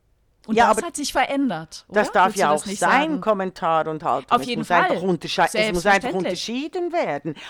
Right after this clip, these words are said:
Speaker 2: Aber ich, ich gebe
Speaker 1: Selbstverständlich.
Speaker 2: dir ein Beispiel, äh, beschreiben,
Speaker 1: Mhm.
Speaker 2: was ist. Also,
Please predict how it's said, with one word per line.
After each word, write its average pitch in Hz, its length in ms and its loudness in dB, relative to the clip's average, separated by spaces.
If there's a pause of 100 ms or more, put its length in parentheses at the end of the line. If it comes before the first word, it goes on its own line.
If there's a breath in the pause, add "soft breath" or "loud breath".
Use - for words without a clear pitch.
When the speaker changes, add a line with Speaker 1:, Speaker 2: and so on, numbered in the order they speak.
Speaker 2:
Aber 226 120 -2
ich, 285 60 2
ich - 60 -4
gebe 202 180 -8
Speaker 1:
Selbstverständlich. 285 400 -2
Speaker 2:
dir 330 60 4
ein 233 100 2
Beispiel, 226 580 0
äh, - 200 -4
beschreiben, 202 540 0
Speaker 1:
Mhm. 175 40 -10
Speaker 2:
was 143 160 -8
ist. - 380 -16 (400 loud breath)
Also, - 300 -2